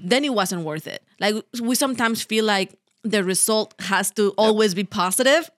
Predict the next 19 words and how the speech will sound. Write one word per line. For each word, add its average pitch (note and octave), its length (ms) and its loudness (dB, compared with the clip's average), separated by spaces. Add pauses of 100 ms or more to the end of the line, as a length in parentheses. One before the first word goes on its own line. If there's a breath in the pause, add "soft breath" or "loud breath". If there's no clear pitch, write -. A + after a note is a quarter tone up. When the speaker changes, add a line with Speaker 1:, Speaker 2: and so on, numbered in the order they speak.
(100)
Speaker 2:
Yep. G#3+ 160 -10
Speaker 1:
in B3 140 2
order A#3 300 4
for G#3+ 160 0
me G#3 220 2
to, G3+ 500 0 (840 soft breath)
to A#3+ 100 4
actually B3+ 360 0
do A#3+ 280 2
it G#3+ 140 4
and, G#3 180 -2
and, G#3+ 280 0
and, G3+ 400 -2 (920 soft breath)
and A#3+ 180 0
feel B3+ 200 2
like A3+ 240 2
it B3 60 0
was A3 260 2
worth G#3 380 0